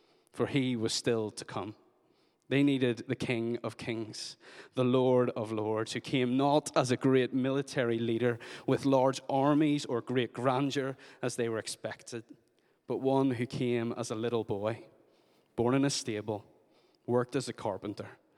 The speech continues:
who was persecuted and sentenced to death and rose again. That's the King of Kings. And under the most unlikely of situations did Jesus come. <clears throat>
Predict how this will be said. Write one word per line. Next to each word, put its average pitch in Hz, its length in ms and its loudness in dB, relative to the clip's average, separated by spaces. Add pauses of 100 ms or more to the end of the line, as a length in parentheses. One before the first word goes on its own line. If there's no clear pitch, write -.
(540)
who 120 100 -4
was 113 120 -2
persecuted 123 920 -2
and 107 120 -8
sentenced 113 680 -6
to 107 80 -10
death - 480 -10 (360)
and 110 240 -4
rose 104 280 -2
again. 92 400 -8 (1600)
That's 127 320 0
the 123 100 -4
King 117 500 -2
of 113 160 -6
Kings. 101 600 -12 (340)
And 127 160 -2
under 147 280 8
the 143 60 6
most 139 280 4
unlikely 139 640 2
of 113 100 -2
situations 110 880 -4 (640)
did 127 140 0
Jesus 113 400 -4
come. 107 280 -12 (360)
<clears throat> 233 40 0